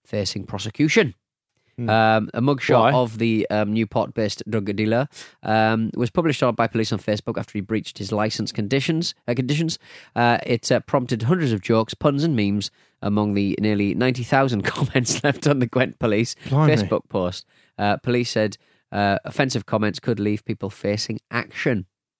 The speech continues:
Speaker 2: Yeah, I'm not sure that necessarily needs to happen.
Speaker 1: Well, seen his hair?
Speaker 2: Oh,
Speaker 1: Is
Speaker 2: yeah,
Speaker 1: that
Speaker 2: he looks,
Speaker 1: mock-, is that
Speaker 2: um,
Speaker 1: mockable?
Speaker 2: Yeah, I think so.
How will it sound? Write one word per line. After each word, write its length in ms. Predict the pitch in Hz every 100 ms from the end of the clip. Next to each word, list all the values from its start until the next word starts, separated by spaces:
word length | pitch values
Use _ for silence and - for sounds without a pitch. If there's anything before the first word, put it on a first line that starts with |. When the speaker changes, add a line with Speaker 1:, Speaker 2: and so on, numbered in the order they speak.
| _ _ _
Speaker 2:
Yeah, 480 | - 175 165 160 175
I'm 80 | 175
not 120 | 175
sure 100 | 156
that 100 | 131
necessarily 360 | 127 - 120 113
needs 140 | 104
to 80 | 101
happen. 420 | 95 - 104 110 -
Speaker 1:
Well, 400 | 104 101 98 92 -
seen 160 | 127
his 100 | 120
hair? 260 | 127 135 143 _ _ _ _ _ _ _ _
Speaker 2:
Oh, 80 | -
Speaker 1:
Is 60 | 202
Speaker 2:
yeah, 60 |
Speaker 1:
that 40 | 180
Speaker 2:
he 40 |
looks, 220 | 180 175 185
Speaker 1:
mock-, 100 | 175
is 40 |
that 60 | 143
Speaker 2:
um, 80 | 127
Speaker 1:
mockable? 400 | 139 - 147 156 _ -
Speaker 2:
Yeah, 180 | 220 226
I 40 |
think 160 | 196 123
so. 260 | - 151